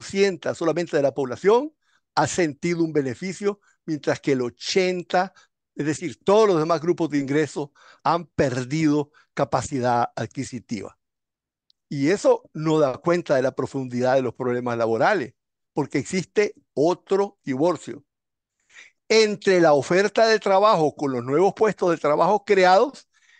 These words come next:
y los sectores sociales en las zonas que mayor padecen necesidad de empleo.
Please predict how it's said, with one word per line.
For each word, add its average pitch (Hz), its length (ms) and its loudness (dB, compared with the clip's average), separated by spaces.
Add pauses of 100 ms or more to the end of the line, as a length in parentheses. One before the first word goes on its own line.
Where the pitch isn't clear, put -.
(180)
y 233 140 2
los 220 220 6
sectores 214 580 2
sociales 202 840 2 (340)
en 277 340 4
las 185 200 4
zonas 196 460 0
que 190 140 0
mayor 156 380 0
padecen 147 580 -2 (260)
necesidad 165 1040 -2
de 127 60 -8
empleo. 113 420 -14